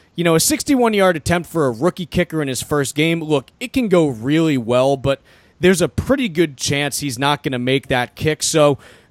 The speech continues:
I reserve judgment on Lutz and where he's going to go.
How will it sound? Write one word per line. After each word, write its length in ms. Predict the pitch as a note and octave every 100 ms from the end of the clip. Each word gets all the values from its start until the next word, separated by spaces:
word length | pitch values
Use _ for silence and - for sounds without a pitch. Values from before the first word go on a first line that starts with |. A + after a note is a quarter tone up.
| _ - -
I 120 | - C4
reserve 500 | C#4+ G#3+ G3 F#3 C#3
judgment 480 | C3 D3+ C3 D#3
on 220 | D#3 D3+ D3+
Lutz 300 | D3+ D3+ -
and 120 | B2+
where 220 | C#3+ C#3+
he's 220 | C3+ C#3
going 260 | B2+ C#3+ C#3
to 80 | B2+
go. 340 | C3+ C#3 D3